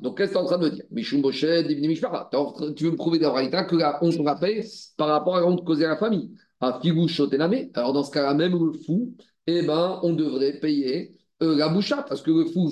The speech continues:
d'accord, il est fou, mais la famille, elle ressent la honte. Alors, si tu me dis que c'est Bochet Mishpara, même quand il s'agit d'un fou, la Mishpara, elle ressent cette honte. Répond à Gemara, Shote En Lecha Boucha Gdola Mizo. Comme on a dit, pour la famille, il n'y a pas plus grande honte déjà d'avoir un cousin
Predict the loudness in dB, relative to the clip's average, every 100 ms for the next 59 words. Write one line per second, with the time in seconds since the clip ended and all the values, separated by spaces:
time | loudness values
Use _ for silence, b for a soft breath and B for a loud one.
0 | -2 -2 0 2 0 0 2 2 2 0
1 | 2 0 0 -4 -4 -2 0 0 -4 -20
2 | b b -2 -2 -2 -4 -4 -2 -2 0
3 | 0 0 -2 -6 -8 -4 -4 -6 -12 -4
4 | 2 2 2 -2 -6 -2 0 2 2 2
5 | 2 -2 -2 -2 0 0 -2 -2 0 0
6 | 0 -4 -4 -2 -4 -4 -12 B B -6
7 | 0 0 2 2 4 4 4 2 2 0
8 | 0 -2 -2 0 -2 -2 -2 -2 -2 -2
9 | -2 -2 -2 -2 -2 -2 0 0 0 -2
10 | -4 -2 -2 2 2 2 2 0 -4 B
11 | _ -4 -2 -2 -2 -2 0 0 0 -2
12 | -2 0 0 -2 0 0 2 0 0 -2
13 | 0 -2 0 -4 -2 -2 0 0 -2